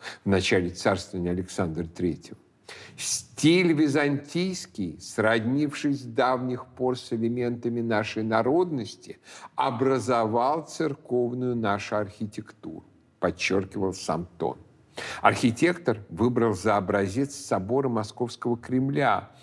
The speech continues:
с их простотой и строгой кубической формой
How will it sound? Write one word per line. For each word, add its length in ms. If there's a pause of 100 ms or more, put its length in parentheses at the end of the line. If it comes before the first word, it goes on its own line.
(220)
с 180
их 160
простотой 840
и 80
строгой 840
кубической 800
формой 800